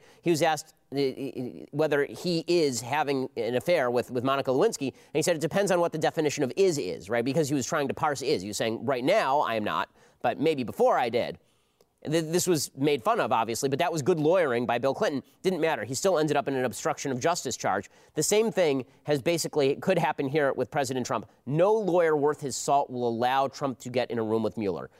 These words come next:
Trump should not get in, in, into a room with Mueller, and that is not a defense of Trump being innocent on any of this stuff. That's just saying, if I were Trump's lawyer, there is no way in hell I allow President Trump to be in a room with a lawyer or without a lawyer. I say to Robert Mueller, "You submit to us written questions,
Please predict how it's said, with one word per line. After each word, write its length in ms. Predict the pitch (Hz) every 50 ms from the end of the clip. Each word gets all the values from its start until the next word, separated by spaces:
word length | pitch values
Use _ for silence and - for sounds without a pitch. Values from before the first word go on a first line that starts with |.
| _ _ _ _
Trump 220 | - - 175 170 156
should 200 | - - 175 156
not 160 | 165 160 151
get 120 | - 160
in, 280 | 156 151 147 147 123 -
in, 220 | - 143 143 135 131
into 200 | - 147 139 147
a 40 | 139
room 100 | 143 143
with 140 | 135 107
Mueller, 180 | 143 147 139 139
and 140 | - 135 147
that 120 | 190 240
is 120 | 233 165 175
not 160 | 190 175 165
a 20 |
defense 420 | 139 147 - 185 180 160 127 - -
of 140 | - 123 110
Trump 220 | - 180 170 151
being 180 | - 147 131 139
innocent 440 | - 190 254 285 - 175 131 113 127
on 100 | 113 117
any 180 | 113 107 107
of 60 | 98
this 140 | 92 101 -
stuff. 260 | - - 101 85 - _ _ - - -
That's 180 | - 196 -
just 140 | - 220 -
saying, 180 | - 175 139 131
if 100 | 127 -
I 140 | 151 185 226
were 80 | 214
Trump's 280 | 156 - 165 147 - -
lawyer, 280 | 151 160 156 123 107
there 160 | 123 156 196 202
is 160 | 139 110 110
no 460 | 113 117 123 131 156 190 208 214 220
way 480 | 220 185 156 160 160 156 156 170 170 175
in 260 | - - 147 139 143
hell 480 | 117 98 135 147 113 76 65 - - _ - - - - -
I 120 | - 135
allow 240 | 139 135 139 143 139
President 420 | - - 165 175 180 214 226 202
Trump 300 | - - 156 131 127 120 - _ _ _ _
to 100 | - 147
be 140 | 139 143 180
in 60 | 196
a 60 | 185 165
room 280 | 156 151 147 147 139
with 180 | 139 202 240 -
a 120 | 233 220
lawyer 320 | 208 196 208 220 220 233 202
or 80 | 220
without 320 | 220 226 - 208 208 254 262
a 40 |
lawyer. 320 | 185 135 101 80 69 - - _ _ _ _ _ _ _ _ _
I 120 | - 123 170
say 160 | 175 214 220
to 80 | 190 175
Robert 300 | 165 175 175 - 190 160
Mueller, 260 | 160 165 165 165 147
"You 240 | 147 151 185 247 226
submit 480 | - - 202 196 180 165 165 - -
to 160 | - - 156
us 160 | 147 139 - 147
written 180 | 170 - 202
questions, 520 | 196 - 156 120 - - 131 123 123 135